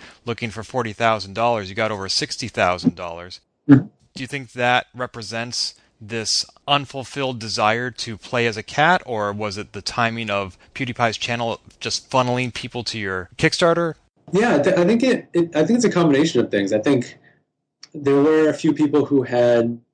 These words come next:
Speaker 2: seen the game when it got a lot of press a few months earlier. I think that definitely helped, that it was kind of in the back of people's minds. So when the Kickstarter came up, uh, they were like, "Oh, I remember this. I'll,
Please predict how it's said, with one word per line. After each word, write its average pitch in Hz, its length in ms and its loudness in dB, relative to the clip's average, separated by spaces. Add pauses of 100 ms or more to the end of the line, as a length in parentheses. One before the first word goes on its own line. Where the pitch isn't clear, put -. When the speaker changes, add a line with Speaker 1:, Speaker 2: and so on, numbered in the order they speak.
(460)
Speaker 2:
seen 143 840 2
the 131 100 2
game 127 640 2 (420)
when 120 440 4
it 123 140 2
got 127 160 4
a 120 60 6
lot 113 160 4
of 104 80 -2
press - 400 0
a 120 120 -2
few 131 120 4
months 117 200 4
earlier. 151 380 4
I 120 60 4
think 120 160 4
that 117 180 4
definitely 123 320 2
helped, 127 320 0 (440)
that 120 120 4
it 107 60 4
was 104 100 2
kind 110 220 2
of 104 240 0
in 120 80 0
the 107 80 2
back 110 200 4
of 120 60 2
people's 110 280 2
minds. 107 340 4
So 104 100 4
when 104 80 4
the 104 80 2
Kickstarter 117 420 2
came 101 220 0
up, 95 220 -4 (420)
uh, 104 160 4
they 110 80 4
were 120 80 6
like, 135 140 4
"Oh, 240 100 6
I 160 60 4
remember 113 240 4
this. 110 200 2
I'll, 107 300 2